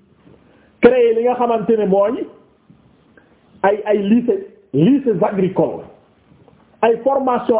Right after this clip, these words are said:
en matière d'agronomie, liy jëm ci wàllu mbay,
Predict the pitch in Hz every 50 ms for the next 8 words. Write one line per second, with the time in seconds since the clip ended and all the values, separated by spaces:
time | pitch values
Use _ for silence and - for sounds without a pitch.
0 | - 233 240 226 220 233 240 240 - 254 226 214 180 175 247 254 196 180 214 214
1 | 196 190 196 190 185 175 - - - - - _ _ - - _ _ - - -
2 | - - - - 277 247 180 247 254 233 - 247 240 240 226 233 233 226 208 208
3 | 208 220 208 180 123